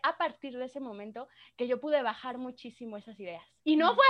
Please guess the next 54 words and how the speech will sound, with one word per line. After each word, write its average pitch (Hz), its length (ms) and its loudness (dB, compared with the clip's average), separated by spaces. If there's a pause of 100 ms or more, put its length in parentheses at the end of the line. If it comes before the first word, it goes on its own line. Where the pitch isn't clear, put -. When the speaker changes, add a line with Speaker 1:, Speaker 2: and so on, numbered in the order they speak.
Speaker 1:
a 427 40 4
raíz 349 320 2
tanto 349 340 0
de 427 100 -4
la 311 160 -2
carta, 277 320 -6
sino 285 220 -4
a - 20 -6
raíz 226 280 -4
de 311 120 0
la 311 120 0
respuesta 247 680 -4
de 254 80 -2
una 214 200 -8
Margarita 214 640 -6
de 233 160 -8
decirme, 214 640 -10 (600)
Speaker 2:
Ujú. 190 220 0
Speaker 1:
"Tranquila", 294 560 2 (100)
<laughs> 359 300 -2
¿no? 320 200 4 (280)
Dios 254 240 2
te 330 60 4
ama, 269 220 4 (120)
ya, 262 240 6
ya 269 180 6
deja - 240 4
de - 80 4
decir 294 360 2
lo 247 140 -4
contrario, 349 540 4
por - 160 -2
favor, 254 320 4
y 294 100 0
no 302 120 4
te 349 100 0
va 403 120 8
a - 20 8
dejar 349 240 4
de 349 60 4
amar 277 340 2
por 262 140 -2
el 240 160 0
hecho 226 240 -4
de 214 80 -6
que 196 100 -6
tú 233 160 -6
digas 233 340 -2
que 190 120 -8
Dios 185 160 -6
no 208 100 -10
te 247 80 -4
ama, 202 220 -6
¿no? 180 180 -14